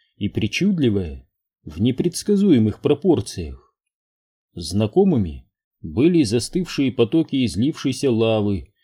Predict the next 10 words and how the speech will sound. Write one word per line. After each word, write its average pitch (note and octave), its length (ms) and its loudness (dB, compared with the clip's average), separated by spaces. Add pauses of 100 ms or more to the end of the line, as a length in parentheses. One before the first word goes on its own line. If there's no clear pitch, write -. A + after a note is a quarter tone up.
(180)
и G#2 140 2
выходы C#3 420 2
действующих B2+ 800 -2
вулканов, A#2+ 640 -2 (460)
черные D#3 440 2
курильщики, G#2+ 840 -2 (300)
выбрасывающие A#2 1040 0
в - 80 -14
морских A#2 540 -2
глубинах B2+ 720 -2